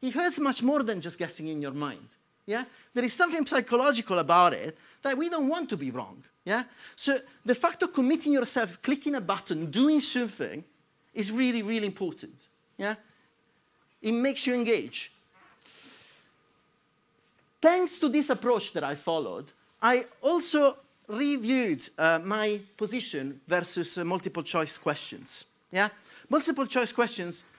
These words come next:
do not enjoy a very good reputation. They're seen as trivializing learning. "Oh, it's too easy. It's just a, you know, a closed answer, so you, you know, there is a probability to get it right anyway."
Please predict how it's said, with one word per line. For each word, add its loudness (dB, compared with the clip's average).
do 0
not 0
enjoy 4
a 2
very -2
good -4
reputation. -4
They're -4
seen -4
as -4
trivializing 0
learning. 2
"Oh, 6
it's 2
too 0
easy. -4
It's -4
just -2
a, -6
you -2
know, 0
a -4
closed 0
answer, 2
so -4
you, -4
you -6
know, -4
there -6
is -4
a -12
probability -6
to -12
get -6
it -4
right -4
anyway." -4